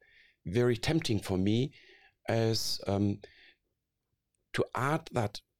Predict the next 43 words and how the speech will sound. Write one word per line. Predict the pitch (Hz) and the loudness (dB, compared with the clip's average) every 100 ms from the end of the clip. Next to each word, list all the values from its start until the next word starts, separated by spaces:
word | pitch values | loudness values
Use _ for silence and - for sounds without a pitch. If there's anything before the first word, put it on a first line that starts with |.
| - | -14
flavor | - 131 143 131 | 0 2 2 2
of | - - - _ | 2 0 -8 _
practical | - 117 - - 120 | -4 -4 -4 -2 0
application | - 104 - 117 110 117 113 - | 0 -2 0 0 2 2 0 0
to | 107 | -2
the, | 101 - | 0 0
to | 101 - | 0 0
a | 92 | 0
very | 98 139 127 | 0 2 0
practical | - 123 110 123 - | -2 -4 -2 -4 -2
oriented, | 101 101 101 104 95 - - - | 0 2 0 -2 -4 -4 -6 -4
um, | 92 92 - - - - | -4 -2 -4 -8 -10 -4
education | 92 - 104 - 98 | -4 -2 -2 -2 -2
like | 90 - - | -4 -6 -6
a-, | 90 - 107 | -6 -4 -2
aerospace | 101 - 92 - | -2 0 -2 -2
engineering. | 82 71 - - - | -4 -4 -6 -8 -4
So, | 101 101 - - - - - - - | -2 -2 -8 -16 -18 -18 -20 -10 -2
um, | 113 - _ _ | -2 -2 _ _
it's | 131 110 | -4 -2
for | - 123 | 0 2
you, | 117 147 180 - _ _ _ | 4 4 2 -2 _ _ _
I | 85 | -6
think, | - 123 - - _ _ - - - _ _ - | -2 -2 -4 -12 _ _ -20 -20 -20 _ _ -6
and | 87 - - | -4 -4 -4
I | |
will | 95 117 - - - | 0 0 0 -4 -4
ask | 120 127 - | -4 -2 0
you | 113 | 0
for | - 92 | 0 0
your | 87 | 0
feedback | - 139 - 107 104 - - | 0 -2 0 -2 -2 -6 -4
in | |
the | 101 | -2
course | - 107 101 | -2 -2 -2
of | - - | -4 -4
the | 98 | -2
next | 101 - - | -2 -6 -4
months | 104 107 - | -2 -2 -4
and | 85 | -4
years | 92 117 - | 0 0 0
to | 101 | -2
come. | 90 92 | -2 -2